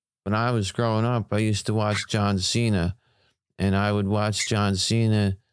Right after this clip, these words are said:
defend the U S title all the t-, uh, all summer long." Now, the funny part about that is that R-Truth,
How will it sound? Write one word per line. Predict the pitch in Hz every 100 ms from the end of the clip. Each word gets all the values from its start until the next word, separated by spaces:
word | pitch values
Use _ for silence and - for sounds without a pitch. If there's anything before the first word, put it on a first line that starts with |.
| _
defend | 101 101 113 110 104
the |
U | 107 107 101
S | 101 -
title | - 110 107 98 95 95 _ _ _ _ _ _ _ -
all | 107 101 92
the |
t-, | - - 50 -
uh, | 104 104 95 -
all | - 110 104
summer | - 110 104 101
long." | 104 110 98 76
Now, | 87 87 -
the | 90
funny | - 120 110
part | 95 104 98
about | 90 85 80
that | 101 95 90 -
is | 87 87
that | 87 85 - - -
R-Truth, | 104 101 - 113 104 262